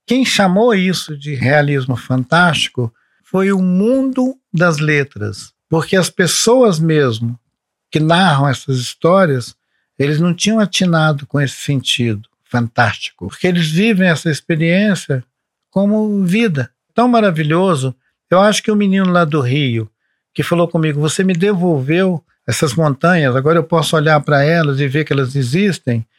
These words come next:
ele estava, de certa maneira, retomando esse lugar, esse lugar fantástico,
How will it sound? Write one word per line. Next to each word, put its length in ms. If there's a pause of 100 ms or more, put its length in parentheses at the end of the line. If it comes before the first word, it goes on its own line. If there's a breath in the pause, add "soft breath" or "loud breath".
(160)
ele 260
estava, 440
de 60
certa 380
maneira, 680 (460)
retomando 840
esse 220
lugar, 540 (280)
esse 260
lugar 420
fantástico, 1000